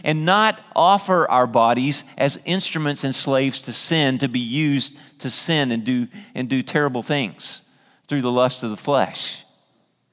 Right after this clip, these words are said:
Guys, we have died to sin, but two things haven't died.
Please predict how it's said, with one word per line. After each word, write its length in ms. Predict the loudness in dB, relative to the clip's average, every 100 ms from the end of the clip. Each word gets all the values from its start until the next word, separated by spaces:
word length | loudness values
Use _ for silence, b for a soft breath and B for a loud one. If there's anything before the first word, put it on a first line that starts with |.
| _ _ _ _ _ _ b b b b b b b b b
Guys, 220 | 2 2 2
we 320 | 0 2 4
have 200 | 2 4
died 260 | 4 4 2
to 80 |
sin, 360 | -2 0 0 0
but 160 | -2 -2
two 180 | -4
things 320 | 0 0 0 2
haven't 360 | 2 2 0
died. 420 | -2 0 -2 -6